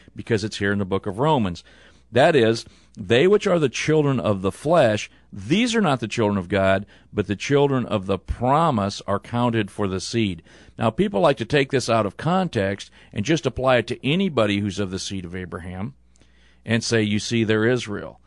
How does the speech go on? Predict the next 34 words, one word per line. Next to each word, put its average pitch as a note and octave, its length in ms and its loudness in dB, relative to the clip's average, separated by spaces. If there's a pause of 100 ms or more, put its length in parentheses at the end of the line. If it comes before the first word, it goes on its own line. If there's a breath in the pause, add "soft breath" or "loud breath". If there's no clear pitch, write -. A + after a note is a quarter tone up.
(160)
That's G#2+ 280 0
what G#2+ 280 2
our G#2+ 160 2
Reformed A#2+ 480 0
friends F#2+ 340 -6
do. F#2 280 -8 (380 soft breath)
But - 140 -4
the G#2+ 100 -2
context E3 720 -2
here F#2 420 -6 (440 soft breath)
is, A#2+ 580 4 (180 soft breath)
why G#2 260 0
we A#2 180 0
read A2 320 2
it, - 180 -2 (260 soft breath)
is G2 200 -2
found G#2 560 -2 (240 soft breath)
in G#2+ 180 0
the G2 80 0
first D#3+ 420 -2
part G#2 400 0
of F#2 180 -6
Romans B2 440 0
nine. G2+ 460 -2 (240 soft breath)
This A#2 460 2
is C3+ 220 -2
about A#2 440 0
Israel. G#2+ 560 -2
It's - 160 -8
the G#2 100 -4
beginning A#2+ 480 -2
of F3 100 -4
a B2+ 60 0
discourse G2 640 -6